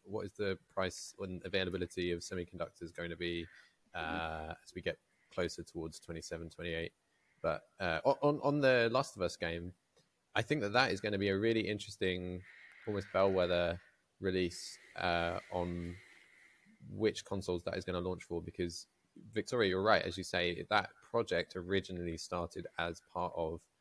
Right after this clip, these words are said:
Speaker 1: The Last of Us Part Two, um, as a multiplayer mode in that, that they expanded out. So you're thinking, "Okay, right, well, it's gonna be a P S four game as well then,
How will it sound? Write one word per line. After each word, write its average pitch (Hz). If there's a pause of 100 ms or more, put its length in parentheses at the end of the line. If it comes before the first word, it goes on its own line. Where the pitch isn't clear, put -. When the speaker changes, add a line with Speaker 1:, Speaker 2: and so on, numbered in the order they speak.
(340)
Speaker 1:
The 87
Last 85
of 90
Us 82 (100)
Part 82
Two, 82 (440)
um, 82
as 90
a 87 (220)
multiplayer 85
mode 85
in 85
that, 82
that 87
they 85
expanded 87
out. 98 (480)
So -
you're 92
thinking, 95
"Okay, 92
right, 87
well, 87
it's -
gonna 90
be 85
a 85
P -
S 87
four 87
game 85
as 85
well 82
then, 82